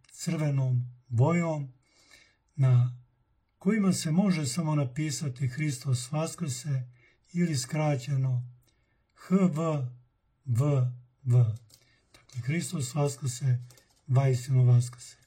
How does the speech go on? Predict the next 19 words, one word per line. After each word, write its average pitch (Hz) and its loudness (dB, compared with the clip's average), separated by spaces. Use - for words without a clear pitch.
Mi 190 2
toga 151 -2
dana 143 0
izlazimo 131 0
na 131 2
humke 135 2
zemne 120 2
naših 135 -2
pokojnika 147 -4
i 123 4
nosimo 147 0
crvena 170 0
jaja 143 0
da 135 -2
posvedočimo 139 0
da 135 2
je 127 2
to 135 -2
njihov 127 0